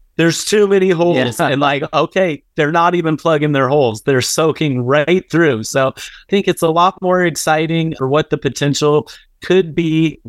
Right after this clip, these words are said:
Speaker 1: baseball-wise. There's still that looming cloud of Las Vegas that, that brings some rain over that for a lot of A's fans.
Speaker 2: And you brought it up earlier, was that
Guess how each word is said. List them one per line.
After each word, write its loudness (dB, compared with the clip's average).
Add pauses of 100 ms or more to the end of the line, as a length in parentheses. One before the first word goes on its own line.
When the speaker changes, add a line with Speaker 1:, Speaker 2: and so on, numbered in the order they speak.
(160)
Speaker 1:
baseball-wise. 0
There's 0
still 0
that 0
looming 2
cloud 0 (340)
of -2
Las 0
Vegas 0
that, 0
that 0
brings -2
some -2
rain 0
over 2
that 0
for -4
a 2
lot 2
of -2
A's -6
fans. -12
Speaker 2:
And 2
you 2
brought 2
it 0
up 0
earlier, 2
was 0
that 0